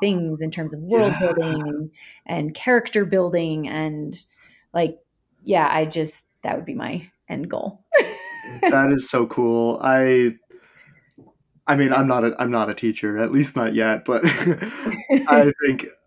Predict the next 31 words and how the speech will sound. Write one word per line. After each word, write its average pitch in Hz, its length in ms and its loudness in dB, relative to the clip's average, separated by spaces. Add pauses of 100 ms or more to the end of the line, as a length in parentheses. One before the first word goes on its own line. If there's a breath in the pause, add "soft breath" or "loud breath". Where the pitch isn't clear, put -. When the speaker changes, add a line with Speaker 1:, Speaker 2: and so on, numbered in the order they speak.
(120)
Speaker 2:
I, 139 200 6
I've 135 300 4
always 139 280 4
thought 120 160 4
it'd 113 100 2
be 117 140 0
such 135 360 -2
a 131 60 -4
cool 120 340 0
and 117 140 0
useful, 113 340 -2
like, 107 200 -4
education 113 680 -2
tool. - 460 -8 (340)
Speaker 1:
Yeah. 190 400 0 (580)
Speaker 2:
Like, 180 80 0
Speaker 1:
Yeah. 180 180 2 (220)
Speaker 2:
even, 185 240 2
even 165 240 6
if 151 100 4
it 147 60 4
is 147 200 6
just, 123 240 -2 (280 loud breath)
"Hey, 151 160 4
look, 160 400 2
there's 147 300 4
a 160 60 4
dragon. 135 520 2
Isn't 147 300 4
that 143 200 4
wild?" 127 540 0